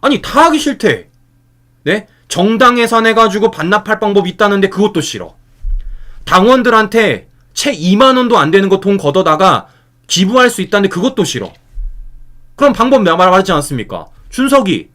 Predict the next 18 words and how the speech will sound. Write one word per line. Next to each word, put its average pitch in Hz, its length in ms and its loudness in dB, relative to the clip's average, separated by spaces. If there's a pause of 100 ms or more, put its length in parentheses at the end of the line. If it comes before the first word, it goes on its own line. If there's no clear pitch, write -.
(160)
개혁신당 214 520 0
당원이고 135 600 -6 (360)
지금 202 400 2 (240)
개혁신당 226 520 2
현역 247 300 -2
의원들 151 420 -2 (180)
개혁신당 226 500 0
당원입니다. 117 640 -6 (280)
금태섭, 262 640 0
허은하 269 400 2 (140)
개혁신당 226 520 0
당원이에요. 120 600 -6 (240)
그러면요, 254 460 0 (140)
이 262 80 -2
일곱 302 240 4
명이서 285 240 0
돈 214 160 -4
거두세요. 165 640 -2